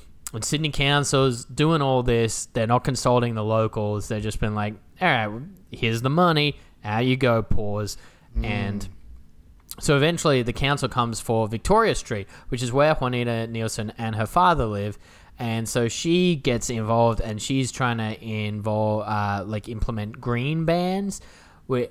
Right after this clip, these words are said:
Speaker 1: and in, um, cutting off water and sewage at these sites where people are trying to build. And she's also mobilizing tenants and shareholders to kind of hold up the process, which in turn, like, led to developers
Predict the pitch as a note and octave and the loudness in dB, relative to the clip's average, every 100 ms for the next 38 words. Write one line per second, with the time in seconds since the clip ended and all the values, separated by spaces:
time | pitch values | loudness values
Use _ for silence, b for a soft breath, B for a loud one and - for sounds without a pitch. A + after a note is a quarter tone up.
0 | - A#2+ A#2+ A#2 A2+ B2 A#2+ A2+ - A2+ | -8 -4 -4 -2 -4 -4 -4 -8 -6 -4
1 | A2 - C#3+ C#3+ C3+ - A#2 A2+ B2 C3 | 0 2 4 4 2 2 2 4 4 4
2 | A#2+ A2 - - C3 C3 C3 B2 B2 - | 4 0 -4 4 6 8 6 6 2 0
3 | C3+ A2+ - A2 G#2+ - A#2+ A#2 A#2+ - | 0 0 -4 -6 -4 -2 2 4 2 2
4 | A#2+ G#2+ A#2 A2 A2 - A#2 G#2 G2 B2 | 2 2 0 0 -2 -2 -2 -2 2 4
5 | B2+ B2+ B2 - B B B2 G#2 A2+ A#2 | 6 6 4 0 B B -8 -6 -6 -4
6 | A2 A#2 A2 A2+ A#2+ A#2 A2 G#2+ G#2+ G#2 | -4 -2 2 4 6 4 2 0 -4 -2
7 | - C3 C3 C3 B2 A#2+ A2 - B2+ B2+ | 0 2 2 2 0 -4 -6 -2 2 4
8 | A2+ A#2 A#2 A2 A2 G#2+ - B B B | 4 4 4 4 2 0 -4 B B B
9 | - - B2 A#2 - B2+ B2+ A#2+ A2+ - | -8 -2 -2 -2 0 2 4 4 2 2
10 | G#2+ - A2 G#2+ - G#2 - B B - | 0 4 4 4 2 -2 -4 B B -4
11 | C3+ C3+ - C#3+ C#3 C#3 B2+ A2+ G#2 - | -2 -2 0 0 2 2 2 0 -2 -8
12 | b b b b - - - - - - | b b b b -20 -20 -20 -20 -20 -20
13 | _ - C3 C3 B2 C3 A#2 A#2+ C3+ C3+ | _ -4 2 2 4 0 2 2 4 4
14 | B2 A#2 A2+ G2+ | 4 2 2 -4